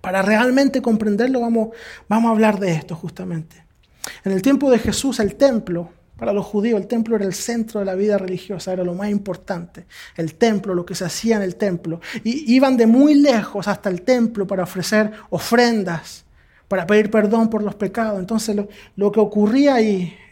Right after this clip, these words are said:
era de mucha importancia. Y cuando él le escribe esto, cuando le habla de cortina, cuando le habla del lugar santísimo, ellos comprenden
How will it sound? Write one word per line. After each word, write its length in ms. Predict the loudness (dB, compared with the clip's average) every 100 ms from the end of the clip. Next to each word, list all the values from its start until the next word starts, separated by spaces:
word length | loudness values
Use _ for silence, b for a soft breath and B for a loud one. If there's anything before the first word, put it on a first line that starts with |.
| -4
era 480 | 2 4 4 0 -6 -18 -8
de 180 | 0 4
mucha 640 | 4 4 2 -4 -4 -8
importancia. 680 | -6 -4 -2 -2 -2 -2 -4
Y 20 |
cuando 240 | -4 0 0
él 120 | 0
le 80 | -2
escribe 500 | -2 0 0 0 -4 B
esto, 300 | B 0 0
cuando 180 | -6 -2
le 120 | 4
habla 220 | 4 4 0
de 100 | 0
cortina, 520 | -2 -2 -2 -2 -4
cuando 220 | -6 -4
le 100 | -2
habla 200 | -2 -2
del 80 | -2
lugar 200 | 0 0
santísimo, 720 | -2 -6 -4 -4 -6 -8 -10 B B B
ellos 180 | -2 0
comprenden 800 | -2 0 2 2 0 -2 -6